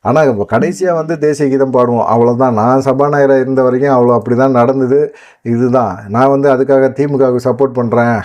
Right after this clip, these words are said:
ஆளுநருக்கு எதிரா பேசுறேன் அப்படிங்கிற மாதிரிலாம் இன்னைக்கு கிடையாது. இது வந்து கண்டிப்பா வந்து சட்டசபை மரபு இதுதான்" அப்படிங்கிற மாதிரி அவர் தெளிவா ஒரு விளக்கம் கொடுத்தாரு. இதுக்கு எடப்பாடி பழனிசாமி என்ன ரியாக்ஷன் கொடுக்க போறாருன்னே தெரியல. ஏன்னு கேட்டிங்கன்னா, எடப்பாடி பழனிசாமி ஆளுநரை அவமதிச்சிட்டாங்க திமுக அப்படிங்கிற மாதிரி அவர் சொல்லிட்டு இருக்காரு.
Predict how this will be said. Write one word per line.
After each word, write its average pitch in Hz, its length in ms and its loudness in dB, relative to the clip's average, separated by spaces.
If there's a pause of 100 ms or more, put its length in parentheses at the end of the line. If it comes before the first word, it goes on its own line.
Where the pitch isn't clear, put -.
ஆளுநருக்கு 123 560 2
எதிரா 127 160 2
பேசுறேன் 117 440 -4 (160)
அப்படிங்கிற 120 420 -2
மாதிரிலாம் 123 300 0
இன்னைக்கு 123 220 -2
கிடையாது. 117 520 0 (360)
இது 165 220 0
வந்து 156 240 2 (520)
கண்டிப்பா 147 420 0
வந்து 147 300 2
சட்டசபை 131 920 0 (560)
மரபு 143 400 0
இதுதான்" 117 440 0 (100)
அப்படிங்கிற 117 320 -2
மாதிரி 139 220 2
அவர் 123 100 2
தெளிவா 120 340 0
ஒரு 113 120 2
விளக்கம் 117 360 0
கொடுத்தாரு. 101 280 -2 (500)
இதுக்கு 160 580 0
எடப்பாடி 147 360 0
பழனிசாமி 135 500 0
என்ன 127 160 2
ரியாக்ஷன் 123 460 0
கொடுக்க 135 260 0
போறாருன்னே 120 420 0
தெரியல. 110 320 0
ஏன்னு 135 280 0
கேட்டிங்கன்னா, 135 480 2
எடப்பாடி 143 380 2
பழனிசாமி 151 540 0
ஆளுநரை 143 480 2
அவமதிச்சிட்டாங்க 127 800 0
திமுக 127 300 -4
அப்படிங்கிற 123 460 2
மாதிரி 127 180 2
அவர் 127 180 0
சொல்லிட்டு 131 340 0
இருக்காரு. 98 220 -2